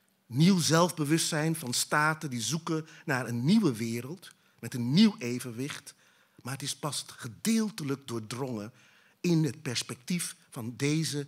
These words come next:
zwarte gemeenschap. We zijn nog zo vaak bezig met het overleven en we kijken naar de korte termijn. Ik pleit dus voor een focus van de zwarte gemeenschap om na te denken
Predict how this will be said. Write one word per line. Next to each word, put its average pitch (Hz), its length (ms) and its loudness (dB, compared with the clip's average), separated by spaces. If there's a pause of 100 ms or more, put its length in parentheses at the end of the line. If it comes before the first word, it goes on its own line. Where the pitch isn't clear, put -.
zwarte - 400 -4
gemeenschap. 123 800 -4 (320)
We 143 100 -4
zijn 165 220 4
nog 147 160 0
zo 185 300 2
vaak 131 340 -6
bezig 110 540 -4 (240)
met 117 140 -6
het 113 140 -10
overleven 117 840 -6 (500)
en 110 140 -10
we 113 60 -6
kijken 135 420 -4
naar 110 140 -8
de 90 120 -16
korte 120 320 -8
termijn. 104 440 -10 (1000)
Ik - 300 0
pleit 165 360 2
dus - 460 0
voor 135 220 -4
een 131 120 0
focus 160 640 2
van 110 160 -8
de 107 60 -6
zwarte 117 360 -4
gemeenschap 117 920 -6
om 135 240 0
na 202 240 4
te 139 180 -8
denken 127 480 -6